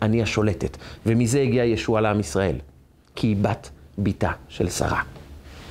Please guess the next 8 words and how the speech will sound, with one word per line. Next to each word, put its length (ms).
ואתם 200
מתנמנמים 560
כי 140
אתם 260
לא 80
חושבים 400
שאתם 260
ראויים, 680